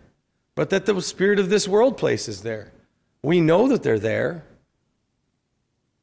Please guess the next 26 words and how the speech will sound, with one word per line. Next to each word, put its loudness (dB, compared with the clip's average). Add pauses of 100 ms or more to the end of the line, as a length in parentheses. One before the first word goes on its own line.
and 0
need 2
to -2
be 0 (880)
clear 2
in 4
our, 0 (920)
need -4
to -14
be -6
clear -2
in -4
our -4
obedience -8 (340)
and -6
our -2
following 0
of -4
the -10
Father 0 (600)
and 2
in 4
his 2
direction, 0 (380)
to 2
know 2